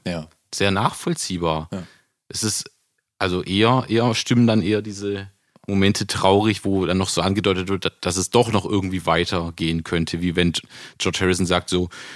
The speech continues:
Speaker 2: „Ja, wenn ich eine Soloplatte im Jahr machen kann, können wir diese Beatles-Sache ja auch noch am Laufen halten
Speaker 1: Ja.
Speaker 2: und hey, und
Speaker 1: Ja.
Speaker 2: wir wollen auch wieder live spielen“ und so.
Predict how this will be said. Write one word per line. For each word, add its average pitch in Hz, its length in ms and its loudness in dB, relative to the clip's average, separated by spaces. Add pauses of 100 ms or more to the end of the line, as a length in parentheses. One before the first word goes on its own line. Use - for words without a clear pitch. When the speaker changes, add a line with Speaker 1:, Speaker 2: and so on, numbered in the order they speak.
(100)
Speaker 2:
„Ja, 107 220 4
wenn 120 100 8
ich 113 220 4
eine 120 260 6
Soloplatte 123 640 2
im 107 80 4
Jahr 104 160 6
machen 98 280 4
kann, 101 240 2
können 107 220 0
wir 107 60 4
diese 101 240 -2
Beatles-Sache 104 560 0
ja 90 120 4
auch 120 120 6
noch 151 200 4
am 101 140 4
Laufen 87 380 2
halten 85 440 0
Speaker 1:
Ja. 78 80 2
Speaker 2:
und 85 220 0
hey, 110 300 4
und 82 300 0
Speaker 1:
Ja. 95 200 -4 (320)
Speaker 2:
wir 95 140 2
wollen 101 180 4
auch 98 120 0
wieder 87 420 2
live 95 280 2
spielen“ 98 440 0
und 90 120 0
so. 87 320 0